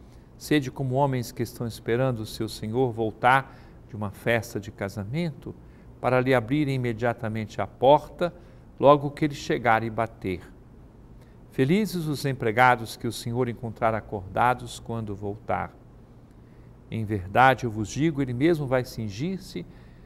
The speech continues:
fazê-los sentar-se à mesa e, passando, os servirá. E caso ele chegue à meia-noite ou às três da madrugada, felizes serão se assim os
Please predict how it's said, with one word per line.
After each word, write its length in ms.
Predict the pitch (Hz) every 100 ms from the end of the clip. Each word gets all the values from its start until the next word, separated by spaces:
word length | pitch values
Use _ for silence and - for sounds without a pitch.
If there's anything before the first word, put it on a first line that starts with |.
| - - -
fazê-los 440 | 123 120 170 147
sentar-se 680 | - 123 - 120 110 - -
à 60 |
mesa 500 | 98 101 143 180 156
e, 60 | 165
passando, 680 | - 120 110 - 127 127 -
os 120 | 120 -
servirá. 640 | - 95 90 98 98 92 - - - - - - - - - - -
E 60 | -
caso 340 | 185 196 180
ele 120 | 190
chegue 340 | 170 - 175 147
à 60 |
meia-noite 640 | 139 139 117 135 156 151 120
ou 40 |
às 120 | 110
três 340 | - 120 131 110
da 140 | 110
madrugada, 760 | 110 104 92 - 131 143 147 156 - - - - -
felizes 640 | - 123 131 202 175 180
serão 520 | - 143 110 107 113 113 - - -
se 200 | - -
assim 520 | 120 - - 117 117 -
os 400 | 123 113 - -